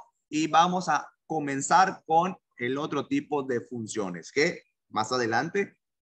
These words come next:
cuando lleguemos, ya les explico de qué funciones estoy hablando.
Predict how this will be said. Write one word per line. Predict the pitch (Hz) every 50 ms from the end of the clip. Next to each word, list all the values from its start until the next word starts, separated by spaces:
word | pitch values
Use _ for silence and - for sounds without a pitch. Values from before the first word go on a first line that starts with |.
| _ _
cuando | - 107 104 110
lleguemos, | 110 117 131 160 196 208 208 214 196 190 - - _ -
ya | 104 120 123
les | 135 135 131
explico | - - - - 151 160 156 - 175 170 170 - - _ _ _ -
de | 127 123 123
qué | - 160 156 -
funciones | - 135 127 120 117 123 143 139 143 143 139 139 - - _
estoy | 110 104 - - - 113 110 101 107
hablando. | 107 98 92 98 90 80 82 87 85 -